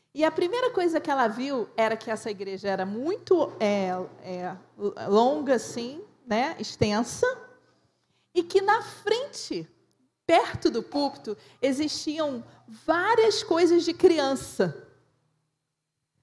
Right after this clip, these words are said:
Como se fosse assim, as crianças pudessem sentar e brincar. Eu falei, "Ela não conhece nada, as crianças fazem tudo isso durante o louvor." E ela não sabe nada.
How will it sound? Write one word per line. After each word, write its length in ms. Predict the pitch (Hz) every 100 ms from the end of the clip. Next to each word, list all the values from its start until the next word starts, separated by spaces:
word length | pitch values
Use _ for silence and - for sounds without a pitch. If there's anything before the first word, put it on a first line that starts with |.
| _ -
Como 180 | 302 311
se 140 | -
fosse 240 | 339 330 339
assim, 400 | 339 311 269 -
as 180 | 226
crianças 300 | - 269 -
pudessem 460 | - 254 262 269 247
sentar 600 | - 262 240 - 311 359
e 40 |
brincar. 500 | 370 349 370 - 269
Eu 80 | 294
falei, 220 | 294 349
"Ela 100 | 330
não 80 | 330
conhece 320 | 320 302 -
nada, 300 | 349 311 320
as 100 | 285
crianças 340 | - 285 285 285
fazem 320 | - 294 294
tudo 240 | 294 311 339
isso 200 | 330 320
durante 340 | 320 302 311
o 40 | 302
louvor." 640 | 311 294 254 381 - - - _ _ _ _ _ _ _ _ _ _ _ _ _ _ _ _ -
E 60 | 403
ela 180 | 440 453
não 120 | 494
sabe 380 | - 392 453 466
nada. 760 | 440 415 427 453 220 269 185